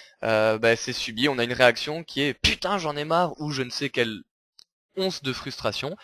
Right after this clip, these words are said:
et cette once de frustration, elle peut disparaître avec la pratique, elle peut disparaître avec la pratique, pardon,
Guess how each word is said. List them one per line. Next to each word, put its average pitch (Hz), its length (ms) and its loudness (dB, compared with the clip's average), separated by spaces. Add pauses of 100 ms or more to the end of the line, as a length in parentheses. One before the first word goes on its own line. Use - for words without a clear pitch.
(260)
et 120 80 -4
cette - 240 0
once 165 120 -4
de 147 100 -2
frustration, 127 540 -2
elle 147 100 0
peut 160 160 -4
disparaître 127 400 -2
avec 127 180 -4
la 110 80 -2
pratique, - 580 -12
elle 123 120 -6
peut 143 100 -6
disparaître 127 540 -4
avec 117 180 -8
la 113 80 -6
pratique, 135 380 -12
pardon, 117 320 -4